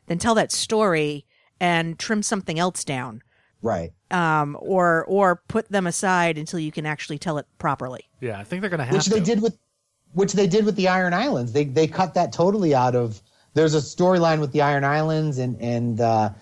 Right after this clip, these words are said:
Speaker 2: and, and Theon's sister and, and, uh, Theon's uncles, who were these awful Viking characters that they just didn't. They left out of season five. It looks like they're gonna put it in season six.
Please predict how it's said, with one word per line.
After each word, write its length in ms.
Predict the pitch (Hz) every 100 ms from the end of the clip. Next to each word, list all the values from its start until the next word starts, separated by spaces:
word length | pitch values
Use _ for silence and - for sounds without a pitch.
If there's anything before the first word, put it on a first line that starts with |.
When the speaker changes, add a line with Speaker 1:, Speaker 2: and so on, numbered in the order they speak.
| _ _
Speaker 2:
and, 280 | 123 123 117 -
and 340 | 117 113 104 - -
Theon's 420 | 135 135 127 113
sister 680 | 151 143 - 151 143 139
and, 180 | 127 107
and, 320 | 110 113 110
uh, 260 | 113 120 113
Theon's 640 | 95 139 135 127 123 107 -
uncles, 580 | 135 139 147 139 139 123
who 200 | 117 120
were 140 | 127
these 160 | 113 104
awful 500 | 110 127 123 120 117
Viking 720 | 107 120 117 127 123 120 117 101
characters 500 | 127 127 117 131 123 - -
that 160 | 165 156
they 100 | 165
just 220 | 170 -
didn't. 320 | 185 175 160 151
They 100 | 156
left 240 | 165 -
out 120 | 165
of 60 | 156
season 200 | 165 139
five. 160 | 180 160
It 40 |
looks 160 | 156 170
like 100 | 147
they're 60 |
gonna 140 | 143 131
put 120 | 156
it 60 | 139
in 160 | 139
season 320 | 127 147 123 107
six. 500 | - 123 110 -